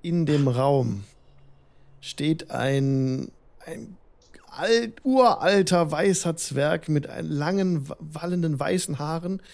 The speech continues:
und einem weißen Bart, der zu einem Zopf gebunden ist. Und mit, ähm, einem schwarzen Helm auf dem Kopf, der keinerlei Zier hat. Er ist ganz flach, dieser Helm, und er trägt mächtige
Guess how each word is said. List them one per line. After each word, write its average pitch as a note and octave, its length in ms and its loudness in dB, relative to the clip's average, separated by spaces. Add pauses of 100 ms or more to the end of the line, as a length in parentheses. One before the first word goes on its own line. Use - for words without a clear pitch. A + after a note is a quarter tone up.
(300)
und - 160 -10
einem C3+ 300 -2
weißen E3 500 0
Bart, E3 320 -2
der D3 140 -2
zu - 80 -4
einem C#3+ 240 -2
Zopf - 260 -6
gebunden F#3 540 -2
ist. - 340 -6 (760)
Und C#3 200 -2
mit, C3+ 220 -2
ähm, C3 240 -2
einem C3 220 0
schwarzen D3 680 -2
Helm F3+ 420 0
auf - 500 -8
dem D3 240 -2
Kopf, - 340 -6
der - 160 -2
keinerlei F3+ 640 -2
Zier F3 500 -2
hat. - 280 -6 (500)
Er C3 60 -8
ist B2+ 100 -4
ganz D#3 220 0
flach, - 340 -4
dieser C#3+ 260 -2
Helm, C#3+ 220 0
und C3+ 80 -2
er C3+ 120 -4
trägt D3 300 -8
mächtige D3+ 720 0